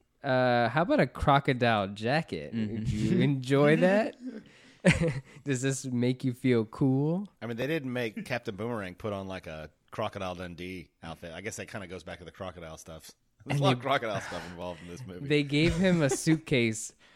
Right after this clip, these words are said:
Speaker 1: that had his clothing, a six-pack of beer, and a
Speaker 2: Uh-huh.
Speaker 1: pink stuffed unicorn animal.
Speaker 2: Yeah.
Speaker 1: As if they thought that was gonna help him in battle.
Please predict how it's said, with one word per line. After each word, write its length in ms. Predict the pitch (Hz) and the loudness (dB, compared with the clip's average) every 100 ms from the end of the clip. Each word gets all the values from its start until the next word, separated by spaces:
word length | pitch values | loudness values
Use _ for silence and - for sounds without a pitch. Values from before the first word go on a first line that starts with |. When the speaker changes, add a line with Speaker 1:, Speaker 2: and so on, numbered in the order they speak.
| _ - | _ 2
Speaker 1:
that 240 | 127 127 | 4 4
had 280 | 127 123 120 | 4 2 2
his 160 | 110 | -2
clothing, 680 | - 131 131 143 160 170 180 - _ _ _ | 0 4 4 6 4 2 -2 -8 _ _ _
a 120 | - | -4
six-pack 680 | 123 - 175 - - 160 156 | -4 -2 -2 -2 -2 0 2
of 160 | 147 120 | 0 2
beer, 400 | 120 110 101 95 | 2 2 0 -2
and 200 | 127 110 | -2 0
a 40 | 110 | 0
Speaker 2:
Uh-huh. 80 | 110 | 0
Speaker 1:
pink 360 | 135 131 135 | 2 2 -2
stuffed 420 | - - 117 - - | -10 -2 -2 -2 -4
unicorn 600 | 107 107 - 90 82 85 | -2 -2 -4 -12 -12 -10
animal. 500 | 90 87 80 85 110 - | -8 -8 -10 -14 -14 -8
Speaker 2:
Yeah. 180 | 113 - - | -8 -8 0
Speaker 1:
As 200 | 123 135 | 2 4
if 200 | 156 151 | 4 4
they 140 | 151 | 2
thought 340 | 139 139 127 113 | 4 2 2 2
that 160 | 117 | 2
was 140 | 117 120 | 2 0
gonna 200 | 120 107 | 0 0
help 300 | 110 113 - | 0 -2 -2
him 140 | 104 | -4
in 140 | 95 | -4
battle. 460 | 95 90 78 80 - | -4 -6 -6 -12 -16